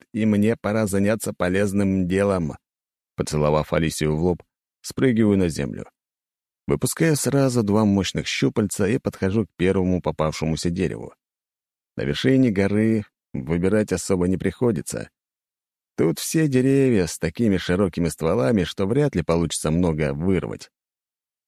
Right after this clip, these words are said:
Обхватив щупальцами ствол высокого дерева и поднапрягшись, вырываю его из земли.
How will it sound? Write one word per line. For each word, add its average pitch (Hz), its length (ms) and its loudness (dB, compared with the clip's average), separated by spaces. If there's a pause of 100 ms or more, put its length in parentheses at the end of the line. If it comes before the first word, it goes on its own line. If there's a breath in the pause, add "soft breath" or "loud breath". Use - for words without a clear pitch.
(260)
Обхватив 101 520 0
щупальцами 104 520 -2
ствол 98 340 0
высокого 78 480 -2
дерева 98 400 2
и 127 200 -4
поднапрягшись, 95 880 -2 (460)
вырываю 135 460 2
его 120 220 4
из 101 120 2
земли. 71 380 -4